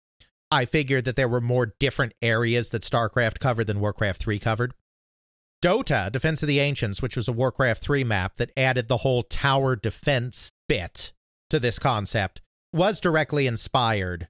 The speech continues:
by Aeon of Strife. This is the beginning of that chain. Dota is the one that really created tower defense. Tower defense is the thing that really led to the moba, but it all starts right here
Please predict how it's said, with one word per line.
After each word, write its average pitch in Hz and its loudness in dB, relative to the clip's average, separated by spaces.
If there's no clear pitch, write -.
by 120 2
Aeon 110 0
of 92 -4
Strife. 80 -6
This 202 0
is 175 0
the 175 2
beginning 139 0
of 113 -2
that 110 0
chain. 87 -2
Dota 196 2
is 160 -2
the 147 0
one 135 2
that 117 -2
really 127 0
created 117 -2
tower 170 2
defense. 156 -2
Tower 170 2
defense 147 0
is 127 -4
the 120 -8
thing 123 0
that 110 -2
really 117 0
led 110 -2
to 120 -2
the 98 -2
moba, 147 0
but 135 2
it 151 2
all 165 4
starts 151 0
right 127 2
here 92 -2